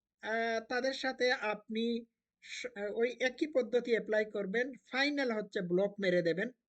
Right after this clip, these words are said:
অথবা তাদের, আহ, তাদের সাথে মেসেঞ্জারে কথাই বলবেন না, ফোনই করবেন না, ফোনে আলাপ করবেন না, তাদের নাম্বার পর্যন্ত আপনি ডিলিট করে দিতে পারেন। That's the way it works। তো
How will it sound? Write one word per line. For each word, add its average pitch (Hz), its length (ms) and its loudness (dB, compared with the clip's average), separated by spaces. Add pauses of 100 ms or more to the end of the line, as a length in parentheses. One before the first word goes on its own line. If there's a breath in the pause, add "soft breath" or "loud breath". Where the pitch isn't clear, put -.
(760)
অথবা 220 520 2 (680)
তাদের, 226 640 4 (340)
আহ, 190 440 2 (500)
তাদের 208 300 -2
সাথে 247 500 0
মেসেঞ্জারে 208 840 -2
কথাই 233 280 0
বলবেন 208 340 -2
না, 247 120 -6
ফোনই 269 560 2
করবেন 185 340 2
না, 180 120 -2
ফোনে 220 280 -2
আলাপ 214 360 0
করবেন 185 280 -2
না, 220 120 -6 (240 loud breath)
তাদের 277 240 0
নাম্বার 269 340 2
পর্যন্ত 220 320 0
আপনি 190 220 -2
ডিলিট 180 320 0
করে 160 200 0
দিতে 147 260 -6
পারেন। 127 280 -10 (440)
That's 226 200 -2
the 240 240 -2
way 226 240 4
it 190 160 -2
works। - 360 -8 (920)
তো 226 60 2